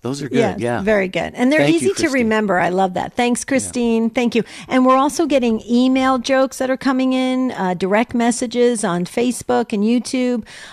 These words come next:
Speaker 2: Um, you can email the joke at take two at E W T N dot com. I'll let Jerry read it 'cause he has really good timing and this pace for telling jokes. I just like to laugh at jokes. Okay, Jerry, we're gonna hear what Pat has to say.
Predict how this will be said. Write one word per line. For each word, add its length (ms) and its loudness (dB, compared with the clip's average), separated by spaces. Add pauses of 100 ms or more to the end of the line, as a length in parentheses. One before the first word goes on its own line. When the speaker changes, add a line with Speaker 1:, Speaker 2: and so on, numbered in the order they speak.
(100)
Speaker 2:
Um, 300 2
you 100 0
can 160 -4
email 400 2
the 100 0
joke 380 -2
at 120 -10
take 440 -2
two 480 2
at 80 -4
E 140 0
W 340 0
T 200 -4
N 200 0
dot 260 0
com. 460 2
I'll 160 0
let 220 -2
Jerry 320 2
read 240 0
it 160 0
'cause 160 -6
he 80 -6
has 180 -6
really 260 -4
good 200 -8
timing 680 0 (240)
and 160 -2
this 120 -4
pace 420 -2
for 120 -6
telling 360 0
jokes. 380 -2
I 200 0
just 220 -4
like 160 -6
to 100 -4
laugh 320 -2
at 80 -8
jokes. 320 -8 (320)
Okay, 380 2
Jerry, 420 2
we're 160 0
gonna 180 2
hear 340 2
what 400 2
Pat 260 2
has 260 -2
to 80 -10
say. 480 -2